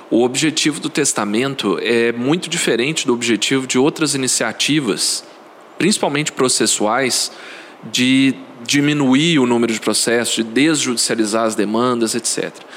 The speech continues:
O objetivo do testamento é atender à vontade do testador, a última vontade. Por isso ele precisa ser tão bem feito, né? Porque essa pessoa não vai tá mais presente pra convalidar o ato se ele tiver algum problema.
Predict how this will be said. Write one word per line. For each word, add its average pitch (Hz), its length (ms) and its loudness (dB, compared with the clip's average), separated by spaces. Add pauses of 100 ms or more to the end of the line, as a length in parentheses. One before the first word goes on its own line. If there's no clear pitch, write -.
(280)
O - 60 2
objetivo 120 520 2
do 143 100 0
testamento 131 680 0
é 113 60 2
atender 117 420 0
à - 20 2
vontade 117 560 -2
do 117 120 -8
testador, - 600 -2 (400)
a 110 80 -2
última 131 560 2
vontade. 104 640 -4 (480)
Por 131 140 4
isso 117 220 2
ele 117 80 2
precisa 117 360 0
ser 120 160 -2
tão 127 300 -2
bem 147 200 0
feito, 110 420 0
né? 110 140 0
Porque 110 240 0
essa 107 140 -2
pessoa 113 260 0
não 120 160 0
vai 120 180 0
tá 117 180 -4
mais 107 280 0
presente 120 640 -2 (360)
pra 113 340 -2 (360)
convalidar 135 800 0
o 120 140 2
ato 110 360 -4
se - 160 0
ele 110 120 0
tiver 113 360 0
algum 110 300 -2
problema. 107 440 -2